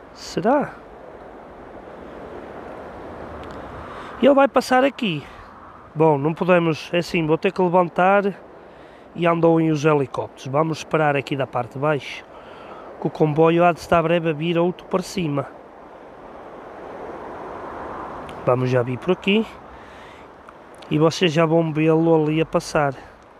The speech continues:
Tá assim no tempo meio escuro, mano. Assim um tempo assim meio que de chacha. É assim, ele ainda não passou para cima por mim.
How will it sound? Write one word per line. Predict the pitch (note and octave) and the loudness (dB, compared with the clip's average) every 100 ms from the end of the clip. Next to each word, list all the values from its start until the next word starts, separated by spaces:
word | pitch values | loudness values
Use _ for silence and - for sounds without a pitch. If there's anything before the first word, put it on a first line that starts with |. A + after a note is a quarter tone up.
| - - - - - - - - - - - - - - - | -20 -20 -20 -20 -20 -20 -20 -20 -20 -20 -20 -20 -20 -20 -8
Tá | - | 0
assim | G#3 - | 0 2
no | B3+ | -2
tempo | - A#3 - | 2 2 4
meio | G3+ F#3+ | 4 4
escuro, | E3 - - E3+ E3 D3+ | 2 -6 0 4 4 4
mano. | C3+ A#2+ A#2+ A2 - - - - - - - - - - - - - - - - | 0 -2 -6 -10 -18 -20 -20 -20 -20 -20 -20 -20 -20 -20 -20 -20 -20 -20 -18 -10
Assim | - D#3 | -2 0
um | D3+ | 0
tempo | - D#3 D3 | 2 2 2
assim | C#3 - D3 | -4 -4 -2
meio | C#3+ C#3+ C3 | 0 0 0
que | D3 | -4
de | C#3 | -4
chacha. | - - G#3 - - - - - - - - - - - - - - - - - - - - - - - - - - - - - - - - - - - - | -2 2 2 0 -6 -8 -12 -20 -20 -20 -20 -20 -20 -20 -20 -20 -20 -18 -18 -16 -16 -16 -16 -16 -16 -14 -14 -12 -12 -14 -14 -14 -14 -12 -12 -12 -14 -12 -2
É | F#4 | 0
assim, | - F#3 F3+ | 2 2 4
ele | A3 | 4
ainda | C4+ | 4
não | D4 | 2
passou | C4+ C#4 C#4+ | 2 2 2
para | A#3+ C4+ | 2 0
cima | B3+ B3 B3 | 2 2 2
por | D#4 | 4
mim. | D#4 C#4+ G#3+ | 4 4 2